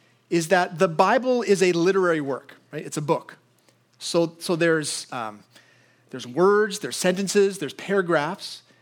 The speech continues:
and there's different genres of writing. And so within this, there are gonna be certain things that, symbolism that's used to convey meaning. For example, sometimes we find in here, uh, symbolism having to do with animals.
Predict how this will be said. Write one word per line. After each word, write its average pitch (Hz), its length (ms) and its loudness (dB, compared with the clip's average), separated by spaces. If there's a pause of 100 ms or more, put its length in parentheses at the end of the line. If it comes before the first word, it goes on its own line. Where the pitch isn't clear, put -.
(240)
and 151 260 -2
there's 170 160 0
different 180 220 0
genres 180 440 2
of 147 120 -6
writing. 151 320 0 (720)
And 151 140 -8
so 190 140 2
within 247 400 2
this, 202 260 2
there 202 180 4
are 220 100 0
gonna 214 160 2
be 220 80 0
certain 226 260 0
things 208 400 0
that, 185 320 4 (200)
symbolism 196 720 2
that's 180 220 -2
used 196 240 -2
to 170 60 0
convey 165 280 0
meaning. 120 260 -8 (520)
For 190 100 2
example, 175 340 2
sometimes 214 360 0
we 208 60 0
find 208 300 2
in 180 80 -2
here, 185 280 0 (320)
uh, 151 220 0
symbolism 214 580 2
having 185 240 2
to 165 60 -4
do 170 100 -2
with 156 140 -2
animals. 131 480 -8